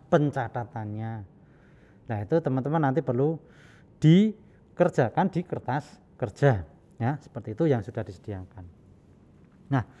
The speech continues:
itu informasi P T H Sika. Nah, kemudian bagaimana tugas teman-teman semuanya? Nah, <clears throat> yang pertama, dari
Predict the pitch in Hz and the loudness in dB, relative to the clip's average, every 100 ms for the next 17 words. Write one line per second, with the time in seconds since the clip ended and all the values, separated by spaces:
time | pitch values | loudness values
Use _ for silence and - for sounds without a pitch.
0 | - - - 170 175 262 220 214 208 175 | -20 -20 0 2 8 8 10 10 8 6
1 | 226 202 185 123 98 110 104 120 170 196 | 6 8 8 6 4 -4 0 2 4 4
2 | 190 247 240 156 156 185 151 151 131 113 | 6 4 4 4 4 6 4 2 2 0
3 | 117 117 107 110 113 107 107 101 92 - | 0 -2 -4 -6 -6 -4 -4 -4 -8 -16
4 | - - - - - - - - 123 - | -20 -20 -20 -20 -20 -20 -14 -2 -2 -4
5 | - - 90 - - - - - - - | -12 -10 -10 -10 -20 -20 -20 -20 -20 -20
6 | - 139 143 143 - 170 143 104 139 - | -2 2 4 2 2 2 0 -2 -8 -14
7 | - - - - - - - 165 175 175 | -20 -20 -20 -20 -20 -20 6 8 10 8
8 | 247 262 254 208 | 6 4 2 -2